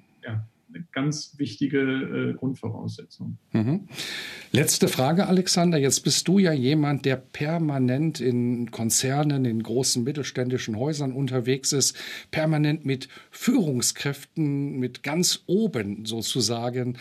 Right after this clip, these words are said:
Speaker 2: auch spricht, auf Augenhöhe unterwegs ist, berät. Gab's da irgendetwas, einen Augenöffner-Moment möglicherweise, der dich besonders beeindruckt hat und der dich vielleicht jetzt heute auch noch prägt, wenn man dich drauf anspricht?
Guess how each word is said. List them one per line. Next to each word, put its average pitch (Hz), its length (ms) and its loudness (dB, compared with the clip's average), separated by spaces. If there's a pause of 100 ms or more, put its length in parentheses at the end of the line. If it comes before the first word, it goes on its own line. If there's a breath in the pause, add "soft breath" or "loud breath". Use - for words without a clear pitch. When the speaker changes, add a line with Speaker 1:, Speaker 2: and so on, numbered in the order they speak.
(280 loud breath)
Speaker 2:
auch 120 300 -4
spricht, - 520 -4
auf 120 240 -6
Augenhöhe 147 540 -4
unterwegs 127 680 -4
ist, 160 220 -2
berät. 131 560 -4 (440 loud breath)
Gab's 202 320 0
da 185 200 -4 (140)
irgendetwas, 185 840 -2
einen - 160 -6
Augenöffner-Moment 123 1120 -2
möglicherweise, 139 720 -4
der 127 160 -2
dich 180 280 -4
besonders 156 540 0
beeindruckt 175 640 -2
hat 170 200 -2 (300 loud breath)
und 147 320 0 (240 loud breath)
der 143 260 -2 (300 loud breath)
dich 190 180 2
vielleicht 156 520 -4
jetzt - 280 -4
heute 190 340 0
auch 160 200 -2
noch 160 180 -4
prägt, 127 300 -4
wenn 143 100 -2
man 135 140 -2
dich 131 120 -10
drauf 123 200 -8
anspricht? 117 580 -6